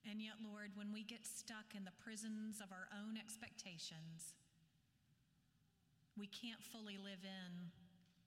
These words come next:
to your vision, to your hope, joy, and peace.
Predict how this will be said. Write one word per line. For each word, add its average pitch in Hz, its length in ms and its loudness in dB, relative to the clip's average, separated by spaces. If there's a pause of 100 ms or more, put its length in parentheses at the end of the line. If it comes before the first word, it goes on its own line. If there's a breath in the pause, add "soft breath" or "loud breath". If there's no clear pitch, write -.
(420)
to 214 60 0
your 214 460 0
vision, 165 600 0 (1700)
to 214 120 0
your 214 400 -2
hope, 180 360 -4 (880)
joy, 180 560 -2 (600)
and 180 240 2
peace. - 600 -4